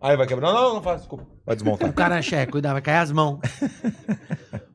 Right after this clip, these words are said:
Speaker 2: O cara chegou no Mineirinho, né? Mineirinho tava na fazenda.
Speaker 1: É.
Speaker 2: Aí o cara chegou, tava o mineiro sentado, tava o mineiro, o cachorro, o cavalo e a cabra dele.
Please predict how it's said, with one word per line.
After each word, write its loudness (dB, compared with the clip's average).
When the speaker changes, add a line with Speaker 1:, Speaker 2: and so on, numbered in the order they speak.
Speaker 2:
O -20
cara 0
chegou 2
no -2
Mineirinho, 0
né? 2
Mineirinho 2
tava 0
na 2
fazenda. 2
Speaker 1:
É. 0
Speaker 2:
Aí 2
o 0
cara 0
chegou, 0
tava -2
o 0
mineiro 0
sentado, -2
tava -6
o -4
mineiro, 2
o -8
cachorro, 0
o -6
cavalo 2
e -2
a 0
cabra 0
dele. 0